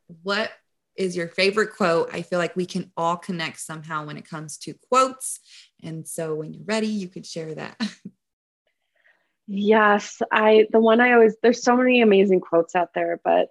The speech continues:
Speaker 2: the one that I always come back to that has led me through so much is, "It's safe to be you."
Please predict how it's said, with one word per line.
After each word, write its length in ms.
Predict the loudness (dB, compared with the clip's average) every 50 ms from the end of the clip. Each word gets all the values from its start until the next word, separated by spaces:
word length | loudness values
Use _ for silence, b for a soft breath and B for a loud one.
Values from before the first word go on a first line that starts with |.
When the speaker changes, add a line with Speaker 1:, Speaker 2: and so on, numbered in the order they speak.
| _ 0
Speaker 2:
the 60 | 2
one 280 | 2 4 4 4 2 2
that 100 | 2 4
I 140 | 4 4 4
always 240 | 2 2 0 -2
come 180 | -4 -2 0 2
back 320 | 2 2 2 2 0 -6 -4
to 500 | 2 4 6 8 8 8 6 6 4 4 4
that 300 | 4 4 4 2 2 0
has 460 | 0 0 2 2 2 2 0 -4 _ _
led 320 | 4 6 6 6 6 6
me 200 | 6 6 6 4
through 360 | 2 -2 -2 0 0 2 0 0
so 240 | -2 -2 -2 -2 -2
much 480 | -2 -2 -4 -4 -6 -6 -8 -10 -12 -8 -6
is, 440 | -4 -2 -2 -2 -2 -4 -6 -10 _ b b b b b b b b b _ _ -2
"It's 220 | -2 -2 -2 -4
safe 380 | 0 2 2 2 2 0 -6 -12 -4
to 60 | -2
be 100 | -2 0
you." 420 | 0 0 0 0 -2 -4 -6 -8